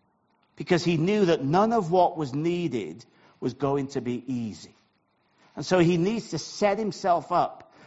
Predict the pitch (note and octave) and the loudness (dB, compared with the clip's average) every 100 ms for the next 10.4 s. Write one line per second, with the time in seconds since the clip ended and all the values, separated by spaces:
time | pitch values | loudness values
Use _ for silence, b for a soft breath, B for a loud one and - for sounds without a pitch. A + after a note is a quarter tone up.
0 | b b - D#3 D3 C3 - A#2 C3 A#2+ | b b -4 0 0 -2 -8 -8 -6 -6
1 | G2+ - _ _ b b - F#3+ A#3+ A#3 | -8 -18 _ _ b b -2 4 4 4
2 | G#3 G#3 G#3+ G3+ F3 - G3+ F#3+ E3+ F3 | 2 4 4 2 -4 2 2 2 0 0
3 | D3+ C3+ G3 E3+ D3 D3+ F3+ D#3+ B2+ - | 2 2 2 2 0 4 6 4 0 -6
4 | B B F#3+ F#3+ F3 F#3 F#3+ - F3 D3+ | B B 4 4 4 4 4 4 2 4
5 | C#3+ E3+ E3 D#3+ D#3 D#3 C#3 A#2 B B | 2 2 2 2 4 6 4 2 B B
6 | - E3 G#3+ G#3+ F#3+ F3+ F3+ G#3+ A3+ G#3 | 0 6 6 6 4 4 6 6 4 0
7 | F#3+ F#3 F3 - F#3+ - - - - _ | 2 2 0 -2 -4 -4 -10 -18 -18 _
8 | _ _ _ _ _ _ _ _ _ _ | _ _ _ _ _ _ _ _ _ _
9 | B B - E3 A#3+ B3+ F#3 G3 F3 - | B B -2 4 4 4 2 0 -2 -2
10 | B3+ E3+ C3 - | -2 0 -2 -8